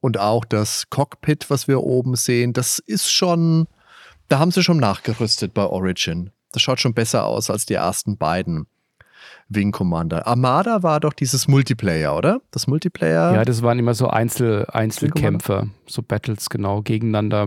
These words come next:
Speaker 2: Ich glaub, man konnte auch gegen Computer spielen. Aber ich sag mal, das, was halt Wing Commander auch ausgemacht hat, das fehlt hier natürlich. Das bemängelt
Speaker 1: Die
Speaker 2: ja auch
Speaker 1: Story.
Speaker 2: dann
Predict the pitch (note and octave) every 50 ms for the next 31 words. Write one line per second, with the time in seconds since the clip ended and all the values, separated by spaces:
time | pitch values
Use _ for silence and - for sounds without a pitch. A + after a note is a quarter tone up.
0 | A2 G#2 A2 A#2 - B2+ - B2+ A#2 - B2 A#2 A#2 G#2+ - C3+ A#2 A2+ - A#2+
1 | A2 B2 A#2 B2+ C3 B2 - - C#3+ C3+ C3 C3 C3 C3+ C3+ B2+ - _ _ -
2 | - - - - - - - - - - - - _ _ _ _ _ _ _ _
3 | _ - - A#2+ A2+ B2 B2 A#2 - - - - - - - C3 A2 B2 B2 C3+
4 | C#3 B2 C#3 C3+ A#2+ C#3 C#3 B2 C#3 C3 C3 C3 C#3 C3 B2+ B2 B2 B2 A#2+ B2+
5 | - A#2 B2+ - - C#3+ C3+ B2 B2 - - - C#3 - - A#2+ G#2 - - A2
6 | A#2 A2+ - A#2+ G#2+ G#2+ G#2 G2+ - A2+ G#2+ G#2+ A2+ B2+ C3 - - - _ _
7 | _ _ _ _ _ _ - - - - - G#2+ G#2 G#2 G#2+ A2 A2+ A2 - G#2+
8 | - G#2+ G2 F#2+ G2+ G#2+ G2+ G2+ G2+ G2 G2 A2+